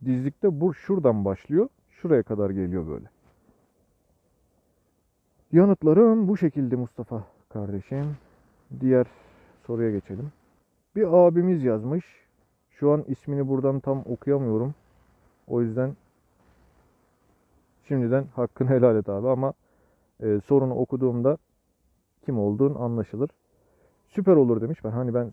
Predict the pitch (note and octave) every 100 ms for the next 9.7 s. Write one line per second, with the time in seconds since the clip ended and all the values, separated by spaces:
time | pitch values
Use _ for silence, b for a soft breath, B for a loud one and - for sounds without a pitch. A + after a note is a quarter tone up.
0 | - C3 A#2 B2 A#2+ A#2+ A#2 B2 - A2+
1 | A2+ G#2 G2+ G2+ D#3+ - E3+ C#3+ A#2+ G#2
2 | G2+ A2 F3 _ _ - E3+ D#3+ _ C#3
3 | C#3 D#3 B2 B2+ C3+ A#2 - G#2+ G#2+ C#3+
4 | - B2+ C3+ C#3+ E3+ B2 A#2+ A2+ A2 C3
5 | E3+ _ A#2+ C#3 D#3 B2+ - B2+ C#3+ D#3
6 | D3+ D3 C3+ C#3 D#3 _ - E3 C3 A#2+
7 | C3+ C3 C3 B2+ D#3 B2+ B2 D3 - -
8 | C#3 C3 B2 A#2+ B2 G#2+ A2+ B2+ A#2+ C3+
9 | A2+ A2 A#2+ B2+ - A2+ C#3